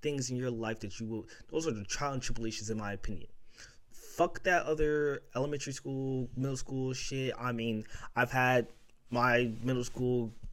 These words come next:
crushes in high school. I mean, shit.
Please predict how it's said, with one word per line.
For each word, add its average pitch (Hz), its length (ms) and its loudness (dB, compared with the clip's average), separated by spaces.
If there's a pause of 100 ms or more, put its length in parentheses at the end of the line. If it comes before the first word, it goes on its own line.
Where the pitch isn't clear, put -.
(360)
crushes 120 540 2
in 104 120 -2
high - 220 -8
school. - 260 -10
I 113 60 -8
mean, 104 420 6
shit. 104 680 0